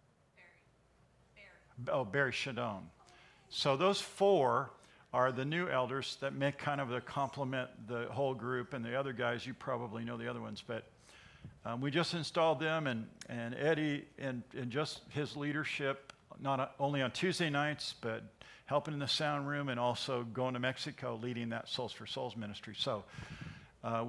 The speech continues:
Speaker 2: I thank the Lord for all of those four men, and, uh, we're gonna pray for this, this specific Mex-, Mexico missions trip that's gonna take place Friday. So let's do that. Let's bow in a word of prayer. And, and Father, we just wanna open our service just acknowledging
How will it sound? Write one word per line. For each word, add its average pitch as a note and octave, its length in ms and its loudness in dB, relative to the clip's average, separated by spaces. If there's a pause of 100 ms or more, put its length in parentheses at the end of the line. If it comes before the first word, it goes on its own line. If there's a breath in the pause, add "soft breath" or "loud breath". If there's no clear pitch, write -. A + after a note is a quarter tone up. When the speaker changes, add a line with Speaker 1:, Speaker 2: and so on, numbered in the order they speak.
(100)
Speaker 2:
I B2 100 0
thank C3+ 240 0
the C#3 100 -4
Lord C3 240 0
for B2 360 -4 (100)
all E3 340 10
of C3 140 4
those A#2 280 0
four A#2 520 -4 (280 loud breath)
men, A#2+ 540 -2 (200)
and, A2+ 500 -6
uh, A2+ 80 -6
we're D#3 100 4
gonna F3+ 100 6
pray E3 200 6
for C#3+ 260 0
this, C3 720 2
this E3+ 160 8
specific D#3 540 0
Mex-, C3 400 2
Mexico D3 380 -2
missions C3+ 480 -2
trip - 340 -6
that's C3 200 -6
gonna C3+ 180 -4
take A#2 260 -6
place B2+ 180 -4
Friday. A2 400 -2
So C3 200 -2
let's D#3 200 2
do C#3+ 120 0
that. A2+ 160 2
Let's C#3+ 180 -4
bow D3 240 2
in C#3+ 80 -2
a - 20 -6
word C3 160 -2
of - 80 -8
prayer. C#3 320 0
And, G#2+ 120 -4 (640 loud breath)
and B2 80 -6
Father, F3+ 300 8
we E3 140 6
just E3 220 0
wanna C3+ 200 2
open C#3+ 220 0
our C#3 80 0
service C#3 500 -2
just - 280 -4
acknowledging B2 800 -2